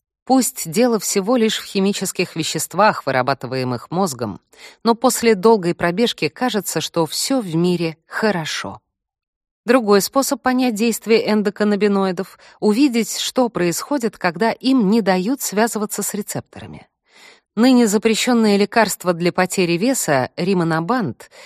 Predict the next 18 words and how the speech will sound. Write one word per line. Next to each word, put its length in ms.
является 540
ингибитором 800
рецепторов 680
эндоканнабиноидов 1120
и 180
эффективно 640
подавляет 600
аппетит. 500
В 60
ходе 260
клинических 720
испытаний 560
выяснилось, 640
что 240
применение 560
препарата 600
существенно 720
повышает 800